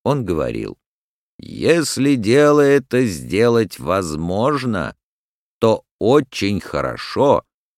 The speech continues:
если англичанин сделает его первый". Сторонники Филиаса Фога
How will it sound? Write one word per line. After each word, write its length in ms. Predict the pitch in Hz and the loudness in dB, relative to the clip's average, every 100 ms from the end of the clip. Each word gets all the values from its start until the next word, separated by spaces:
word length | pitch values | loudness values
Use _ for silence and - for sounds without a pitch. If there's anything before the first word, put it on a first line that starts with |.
| - | -6
если 520 | 85 120 - 107 113 | 0 0 0 0 0
англичанин 1200 | - 101 92 80 98 98 - 113 147 107 76 71 58 | -2 -4 -2 -4 -4 -6 -4 -2 0 0 -2 -4 -8
сделает 720 | 57 53 85 120 113 110 95 | -12 -10 -2 0 2 0 -2
его 360 | 69 73 73 82 - | -6 -4 -4 -6 -8
первый". 500 | 71 71 58 60 - _ _ _ _ _ _ _ | -8 -6 -6 -10 -12 _ _ _ _ _ _ _
Сторонники 1040 | - - - 90 131 175 165 156 135 123 117 | -20 -8 2 4 6 4 2 -2 -2 0 0
Филиаса 600 | - 107 110 107 - 95 | 0 0 0 0 0 -4
Фога 840 | - 90 92 76 80 78 67 - | -2 0 0 0 0 0 -2 -6